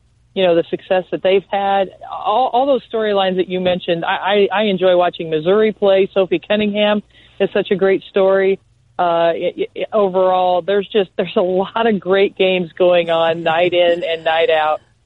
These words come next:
And, uh, it's just, it's just a fun time to be a women's basketball fan, isn't it?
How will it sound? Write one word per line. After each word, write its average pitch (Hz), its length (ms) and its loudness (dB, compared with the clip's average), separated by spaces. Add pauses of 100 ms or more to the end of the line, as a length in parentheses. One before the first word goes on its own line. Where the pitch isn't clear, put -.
(140)
And, 160 340 0
uh, 151 340 2
it's 160 220 -2 (120)
just, 170 240 -2
it's - 200 -6
just 185 200 0
a 160 60 -2
fun 185 300 -2
time 170 220 0
to 165 80 2
be 165 120 4
a 160 60 4
women's 160 260 0
basketball 143 460 -2
fan, 135 280 -4
isn't 160 200 0
it? 214 140 -2